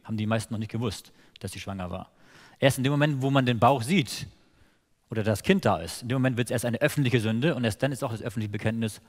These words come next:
auch erst notwendig und nicht vorher schon. Ja, aber die Trauung wird deswegen nicht verweigert. Gut. Es gibt auch drei verschiedene Arten, wie man trauen kann.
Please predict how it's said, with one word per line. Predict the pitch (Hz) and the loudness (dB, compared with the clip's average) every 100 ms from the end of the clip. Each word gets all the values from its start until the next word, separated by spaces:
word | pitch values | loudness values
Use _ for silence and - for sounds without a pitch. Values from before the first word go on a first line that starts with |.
| - | -12
auch | 104 | -8
erst | 101 101 | -6 -6
notwendig | 92 85 85 82 | -10 -10 -14 -14
und | - 101 | -10 -8
nicht | - | -8
vorher | 92 85 | -10 -12
schon. | 87 - - _ _ _ _ _ _ _ _ _ _ _ _ _ _ _ _ _ - - _ _ _ _ _ _ _ _ _ _ _ _ _ _ _ _ 135 | -14 -18 -20 _ _ _ _ _ _ _ _ _ _ _ _ _ _ _ _ _ -20 -20 _ _ _ _ _ _ _ _ _ _ _ _ _ _ _ _ -10
Ja, | 82 - - | -10 -12 -8
aber | 135 127 | -2 0
die | |
Trauung | 120 135 170 170 | 2 4 4 4
wird | 135 | 0
deswegen | 135 - 131 131 117 - _ _ - | 0 2 0 0 -4 -10 _ _ -6
nicht | 101 | -6
verweigert. | - 90 87 90 - - _ _ _ _ _ _ _ _ _ _ _ _ _ _ _ _ _ _ _ _ _ - - - - | -6 -6 -4 -6 -12 -20 _ _ _ _ _ _ _ _ _ _ _ _ _ _ _ _ _ _ _ _ _ -20 -20 -14 2
Gut. | 190 - - - _ _ _ _ _ _ _ _ _ _ - _ _ _ - | 2 2 -10 -16 _ _ _ _ _ _ _ _ _ _ -20 _ _ _ -4
Es | 135 | 0
gibt | 180 | 2
auch | 175 | 2
drei | 131 147 175 | 6 6 8
verschiedene | 175 190 175 117 | 4 2 4 6
Arten, | 165 220 | 6 4
wie | 165 | 4
man | 151 | 4
trauen | 139 147 180 | 4 2 2
kann. | 180 190 247 | 2 2 2